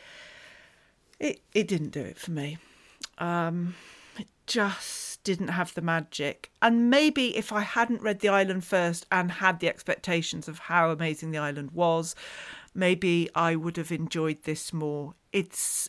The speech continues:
um, it, it's light, it's atmospheric of the time in Greece. Uh, there's nothing wrong with it. It's more my problem than the books, but it, it just didn't do it for me. Nah.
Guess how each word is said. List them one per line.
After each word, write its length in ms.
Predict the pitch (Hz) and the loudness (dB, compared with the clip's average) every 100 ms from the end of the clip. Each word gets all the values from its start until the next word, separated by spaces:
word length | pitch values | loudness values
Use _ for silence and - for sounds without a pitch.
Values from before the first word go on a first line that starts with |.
| - | -2
um, 760 | 180 175 175 170 175 175 175 170 _ _ _ _ - | 2 4 4 2 0 -2 -4 -8 _ _ _ _ -20
it, 140 | - 165 - | -18 -14 -8
it's 300 | 160 - - | -8 -8 -4
light, 600 | 214 240 240 - - - _ - | 2 4 4 2 -6 -20 _ -6
it's 500 | 147 - - - - | -6 -6 -10 -8 2
atmospheric 800 | 165 - 165 - 202 196 196 196 | 2 4 -4 -2 4 4 4 0
of 80 | - | -10
the 80 | 170 | -8
time 280 | - 170 156 | -2 -2 -2
in 120 | 160 | -6
Greece. 600 | 196 208 208 208 - - - - - - - - - | 2 4 4 0 -8 -12 -16 -16 -16 -18 -20 -14 -4
Uh, 160 | 202 - | -2 4
there's 180 | 254 330 | 4 6
nothing 300 | 370 330 202 | 6 4 8
wrong 300 | 269 311 262 | 10 10 6
with 160 | 180 | 4
it. 240 | 160 180 - | 4 2 0
It's 200 | 196 - | -4 0
more 300 | 214 202 196 | 2 2 2
my 300 | 196 208 202 | 2 4 4
problem 540 | 202 151 - 160 147 | 0 -10 -8 -8 -8
than 200 | 147 147 | -6 -8
the 60 | 151 | -6
books, 500 | - 151 - - - | -2 -2 -2 -12 -12
but 500 | - 139 - - - | -6 -6 -6 -14 -14
it, 180 | - - _ _ | -12 -12 _ _
it 180 | - - | -14 -12
just 260 | - - - | -14 -14 -14
didn't 220 | - - | -14 -14
do 100 | 120 | -16
it 120 | - | -16
for 180 | - - | -18 -16
me. 180 | - - _ | -16 -18 _
Nah. 140 | - | -14